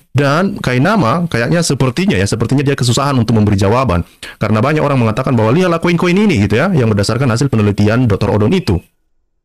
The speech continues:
Gitu ya. Dan Kainama mencoba menjelaskan, tetapi, tetapi pada ujungnya dia mengundang, dia mengundang Menachem Ali untuk memberikan penjelasan. Ya, tetapi alih-alih mereka memberi penjelasan, itu yang saya bilang, ini Menachem Ali mendatangkan masalah baru baginya.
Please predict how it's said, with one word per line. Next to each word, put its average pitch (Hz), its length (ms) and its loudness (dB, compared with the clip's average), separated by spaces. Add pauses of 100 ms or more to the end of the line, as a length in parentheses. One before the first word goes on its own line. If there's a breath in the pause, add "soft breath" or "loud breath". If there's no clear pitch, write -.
(120)
Gitu 120 240 -2
ya. 147 240 -4 (560)
Dan 131 400 0 (320 loud breath)
Kainama 120 320 0
mencoba 127 240 2
menjelaskan, 117 480 2
tetapi, 131 560 -2
tetapi 113 160 0
pada 120 160 -2
ujungnya 107 320 2
dia 127 160 2
mengundang, 101 720 2
dia 110 160 0
mengundang 110 320 2
Menachem 101 320 0
Ali 98 240 2
untuk 98 160 0
memberikan 90 320 0
penjelasan. 90 640 -2 (220)
Ya, - 160 -2
tetapi 180 560 -2
alih-alih 202 480 0
mereka 180 240 0
memberi 139 240 0
penjelasan, 127 400 2
itu 165 160 0
yang 135 80 -2
saya 127 80 0
bilang, 127 240 0
ini 202 160 2
Menachem 151 320 -2
Ali 143 180 0
mendatangkan 156 720 0
masalah 131 320 0
baru 135 400 2
baginya. 101 400 2